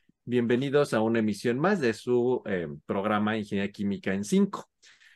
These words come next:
Eh, gracias a todos ustedes por sus comentarios, por los mensajes que nos dejan. Y bueno, pues ya hemos atravesado a, a lo largo de estos dos años la línea de treinta programas. Entonces,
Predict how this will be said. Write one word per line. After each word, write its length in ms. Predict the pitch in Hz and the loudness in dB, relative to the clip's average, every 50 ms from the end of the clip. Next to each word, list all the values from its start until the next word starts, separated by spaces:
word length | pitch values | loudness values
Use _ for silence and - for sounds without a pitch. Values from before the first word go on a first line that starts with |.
| _ _ _ _ - | _ _ _ _ -2
Eh, 260 | 117 117 117 110 107 98 | 2 4 4 4 4 4
gracias 400 | 113 113 123 123 - 127 113 - | 4 2 2 2 0 -2 -2 -2
a 100 | 113 104 - | -2 0 0
todos 200 | 117 113 107 - | -2 -2 -2 -4
ustedes 400 | 101 - - 156 156 165 165 160 | -8 -2 0 2 2 2 2 0
por 160 | - 117 107 | -2 -6 -6
sus 160 | - 104 - | -6 -8 -10
comentarios, 920 | - 196 185 135 95 185 190 151 160 170 165 170 175 175 175 185 185 185 - | -6 -4 -2 -2 -2 0 2 2 4 6 6 6 6 6 6 4 4 2 -2
por 240 | _ - 107 104 98 | _ -2 -2 0 0
los 120 | 95 92 | -2 -2
mensajes 480 | 98 95 90 92 117 104 - 107 95 - | -2 -4 -4 -4 -6 -6 -6 -6 -8 -6
que 120 | - 101 | -6 -6
nos 180 | 92 90 92 104 | -4 -4 -2 0
dejan. 640 | 147 170 160 - 180 170 170 180 190 196 190 - - _ _ _ | 0 0 0 2 2 4 4 4 4 2 0 -4 -12 _ _ _
Y 80 | - 131 | -6 0
bueno, 300 | 127 180 202 214 220 - | 2 4 4 4 2 2
pues 140 | - 110 101 | 2 2 4
ya 80 | 117 | 4
hemos 220 | 117 123 135 120 - | 2 2 2 0 -2
atravesado 840 | 113 - - 98 98 98 101 101 - 123 120 117 123 127 - - - | -2 0 0 2 2 2 2 0 0 0 0 2 2 0 0 -2 -4
a, 160 | 98 95 - _ _ | -6 -6 -8 _ _
a 120 | - 90 92 | -6 -4 -2
lo 120 | 92 95 | 0 0
largo 340 | 101 120 147 185 160 151 131 | 2 2 2 2 2 0 -2
de 80 | 139 | -4
estos 220 | 131 - - 127 117 | -4 -6 -6 -6 -4
dos 180 | 123 123 - | -4 -4 -2
años 320 | - 127 120 123 135 135 123 | -2 -2 -2 -2 -2 0 0
la 100 | 107 98 | 0 2
línea 320 | 95 107 104 107 107 107 | 2 0 0 0 0 -2
de 120 | 98 95 92 | -2 -4 -4
treinta 500 | - 104 98 95 95 - 98 95 95 - | -4 -4 -4 -4 -4 -4 -4 -4 -4 -4
programas. 500 | - 98 87 92 90 - - - - - | -4 -4 -2 -2 -4 -6 -8 -10 -10 -8
Entonces, 440 | 101 87 - 95 - 120 107 - | -8 -8 -8 -8 -6 -8 -8 -8